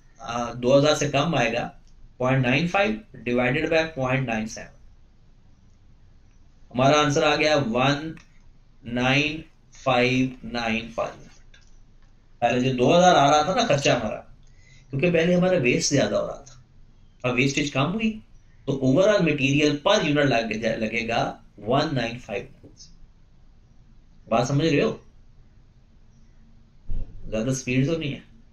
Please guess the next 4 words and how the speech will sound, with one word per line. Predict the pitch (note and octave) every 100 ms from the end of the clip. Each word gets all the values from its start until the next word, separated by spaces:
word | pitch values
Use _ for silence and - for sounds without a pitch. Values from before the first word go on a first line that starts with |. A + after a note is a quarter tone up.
| - - - - - - - - - - - -
चलो, | - - - - - - - - - - - - - - - - - - - B2
ओके | C#3+
होगी | F3+ F#3
बात। | F#3 E3+ -